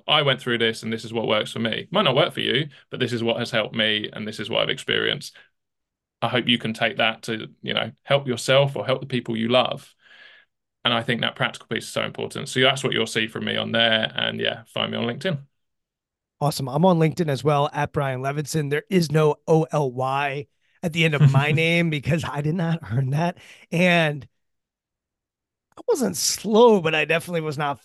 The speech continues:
Speaker 2: fast as a kid. I could have used maybe, maybe some Jack Green speed and, and maybe I would have had a little bit better athletic career, but it's all worked out just fine, uh, I think, for both of us. So, um, Jack, great to meet you in person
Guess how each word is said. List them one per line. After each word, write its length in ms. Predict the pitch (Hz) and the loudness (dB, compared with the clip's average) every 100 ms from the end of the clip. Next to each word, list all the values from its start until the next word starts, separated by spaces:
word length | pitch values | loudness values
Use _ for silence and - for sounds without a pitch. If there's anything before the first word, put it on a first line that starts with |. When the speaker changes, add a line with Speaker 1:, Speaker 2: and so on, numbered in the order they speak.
| - | -2
Speaker 2:
fast 480 | 160 156 160 - - | 0 2 0 -2 -8
as 140 | 160 | -8
a 60 | 143 | -6
kid. 300 | 151 156 147 | 0 0 0
I 80 | 143 | 0
could 180 | 170 | -2
have 80 | 156 | -2
used 440 | 147 160 160 117 160 _ _ - | -2 -2 -2 -4 -10 _ _ -4
maybe, 400 | 156 151 147 156 | 0 0 0 -2
maybe 240 | 165 151 143 | -2 -2 -2
some 200 | 147 135 | -6 -4
Jack 260 | 143 139 | -4 -2
Green 220 | 151 139 | -4 -4
speed 380 | 117 - 147 143 | -6 -4 -4 -2
and, 200 | 131 135 _ _ _ | -4 -6 _ _ _
and 100 | 156 | -4
maybe 240 | 147 143 135 | 0 2 2
I 40 | |
would 140 | 135 135 | 0 0
have 80 | |
had 120 | 127 135 | 0 0
a 40 | |
little 200 | 135 135 | -2 0
bit 120 | 131 113 - | -2 -4 0
better 260 | 143 131 | 0 2
athletic 440 | 131 123 147 139 127 | -2 -2 -2 -2 -2
career, 280 | 147 147 143 | -2 0 0
but 120 | 143 | -2
it's 160 | 131 - | -4 -4
all 220 | 156 147 | 0 2
worked 220 | 143 139 | 2 0
out 200 | 147 127 | -4 -6
just 220 | - 131 - | -8 -8 -2
fine, 420 | 139 131 135 123 - _ - | 0 0 -2 -6 -12 _ -4
uh, 40 | |
I 140 | 131 131 | -2 2
think, 180 | 311 | 2
for 100 | 214 | 2
both 260 | 220 196 160 | 4 4 4
of 100 | 139 | 0
us. 180 | 113 107 | -6 0
So, 320 | 170 156 139 - - - | 2 2 0 -4 -10 0
um, 400 | 165 156 147 139 | 2 2 0 0
Jack, 320 | 185 170 - - | 2 2 0 -2
great 240 | 180 185 | -2 -2
to 80 | 175 | -4
meet 220 | 170 165 | -6 -4
you 120 | 160 | -2
in 100 | 156 | -2
person 600 | 117 147 143 156 143 139 | -2 -2 -2 -4 -6 -8